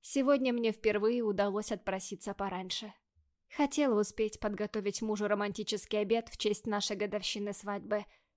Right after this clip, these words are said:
и вообще провести с ним время, а то ведь совершенно его не вижу с работой.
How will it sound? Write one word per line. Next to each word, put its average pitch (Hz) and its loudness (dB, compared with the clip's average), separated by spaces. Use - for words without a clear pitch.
и 320 6
вообще 233 4
провести 214 2
с - -4
ним 214 -2
время, 202 0
а 196 -8
то 196 -2
ведь 185 -6
совершенно 226 0
его 190 0
не 196 -4
вижу 190 -4
с - -4
работой. 208 -6